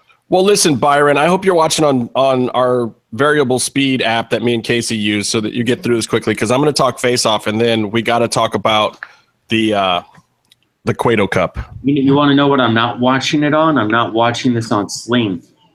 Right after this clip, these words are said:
Speaker 1: I'm not watching it on Sling either because my Sling glitched, and I paid the extra five dollars, and I was a little upset by that.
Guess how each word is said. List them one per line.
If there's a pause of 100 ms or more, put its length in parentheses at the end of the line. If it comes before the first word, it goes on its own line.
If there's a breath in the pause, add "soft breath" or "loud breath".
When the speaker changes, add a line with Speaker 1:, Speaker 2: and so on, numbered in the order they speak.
(680 soft breath)
Speaker 1:
I'm
not
watching
it
on
Sling
either
because
my
Sling
glitched,
and
I
paid
the
extra
five
dollars,
and
I
was
a
little
upset
by
that.